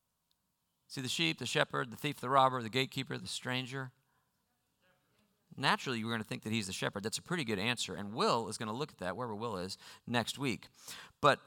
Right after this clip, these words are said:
the crazy thing is that he's a character in this story that none of us probably even thought was a character at all. Look at, look at what he says in verse six. "This figure of speech Jesus used with them,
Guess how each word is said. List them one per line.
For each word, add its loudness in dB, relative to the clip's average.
the -4
crazy 2
thing 0
is 2
that -2
he's 0
a -4
character 0
in 0
this 0
story 2
that 0
none 6
of 0
us -2
probably 0
even -4
thought 4
was -4
a -6
character -2
at 0
all. 0
Look -8
at, -2
look -4
at -6
what -2
he 0
says 0
in -4
verse 0
six. -4
"This 4
figure 0
of 2
speech -2
Jesus -2
used -2
with -10
them, -4